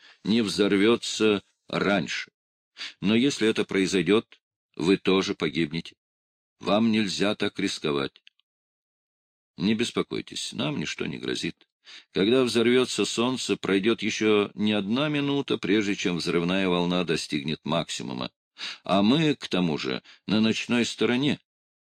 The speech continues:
прикрыты могучим экраном. Восемь тысяч миль горных пород. Как только заметим первые признаки взрыва,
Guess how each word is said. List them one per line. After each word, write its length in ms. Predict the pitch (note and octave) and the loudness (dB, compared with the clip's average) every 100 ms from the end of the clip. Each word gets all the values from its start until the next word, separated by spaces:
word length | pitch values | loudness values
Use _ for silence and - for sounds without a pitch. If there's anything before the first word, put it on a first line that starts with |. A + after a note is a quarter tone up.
| _ | _
прикрыты 680 | F#2 G2+ - F2 A2+ - B2 | 0 2 2 2 2 2 0
могучим 540 | A2+ E2 F#2 - F#2+ - | 0 0 0 0 -2 0
экраном. 640 | G#2+ - B2+ D3 E2+ B1 _ _ _ _ | -4 -2 -2 -2 -4 -8 _ _ _ _
Восемь 600 | A#1+ F2 F3+ G3+ - D#3+ | -2 4 6 6 4 -2
тысяч 560 | - C3+ D#3+ B2 - - | 0 -2 0 -2 -4 -2
миль 420 | G2 G#2 B2+ D#3 | 2 2 2 0
горных 540 | G2 G2+ G#2+ A2 A2 - | 2 4 4 4 0 -2
пород. 440 | E2+ A2+ - _ _ _ _ _ _ _ _ _ - | -2 -2 -4 _ _ _ _ _ _ _ _ _ -2
Как 180 | A2 - | 0 4
только 280 | A2+ F#2+ | 2 2
заметим 420 | F2 G2+ G2+ G2+ F#2 | 2 2 2 0 0
первые 420 | G2 G2+ E2+ E2+ | 2 2 2 0
признаки 500 | - F#2 D#2+ D#2+ E2+ | 0 -2 -2 -4 -4
взрыва, 520 | D2 F2 G2+ A2+ E2 | -2 0 2 2 0